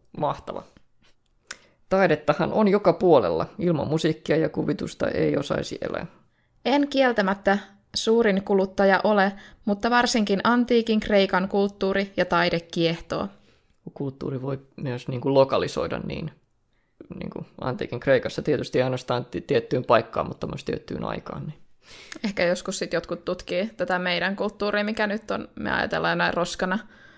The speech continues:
Speaker 1: Mm.
Speaker 2: tai silleen, että on jo vaan viihdettä, joku popmusiikki, Robinit ja Erika Wigmanit, silleen, että no,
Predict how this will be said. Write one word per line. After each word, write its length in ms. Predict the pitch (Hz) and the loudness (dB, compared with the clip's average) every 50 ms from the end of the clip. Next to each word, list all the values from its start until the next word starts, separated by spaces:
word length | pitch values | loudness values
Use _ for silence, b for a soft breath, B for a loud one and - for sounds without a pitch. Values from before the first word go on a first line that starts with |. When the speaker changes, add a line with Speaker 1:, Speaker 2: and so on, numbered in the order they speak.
| B B | B B
Speaker 1:
Mm. 200 | 165 160 - 170 | -18 -16 -14 -8
Speaker 2:
tai 140 | 160 - 170 | -6 -4 -2
silleen, 240 | 180 - 156 147 151 | -2 -2 -2 -2 -2
että 160 | 170 - - | -4 -2 -2
on 80 | 196 185 | 0 0
jo 120 | 175 170 | 0 0
vaan 180 | 185 170 170 180 | 0 0 0 0
viihdettä, 500 | - - - 185 - - - - - 151 | -2 -2 -4 -4 -4 -6 -8 -8 -6 -6
joku 240 | - 180 - - 170 | -6 -4 -4 -4 -4
popmusiikki, 800 | - 180 170 - 185 - - - - 175 - - - - - - - | -2 -4 -4 -4 -4 -6 -6 -4 -4 -4 -4 -6 -8 -10 -8 -6 -6
Robinit 480 | 185 160 165 165 170 170 170 180 180 175 | -4 -4 -4 -2 -2 -4 -2 -4 -4 -4
ja 160 | 170 - - | -4 -2 -2
Erika 340 | - - - 190 196 - 175 | -2 -2 -4 -4 -4 -4 -4
Wigmanit, 580 | 196 175 170 175 - 208 180 185 196 196 226 | -2 -2 -4 -4 -2 -4 -4 -2 -4 -4 -4
silleen, 300 | - - - 214 226 220 | -6 -6 -6 -4 -4 -4
että 160 | 214 214 - 240 | -4 -4 -4 -4
no, 100 | 277 | -4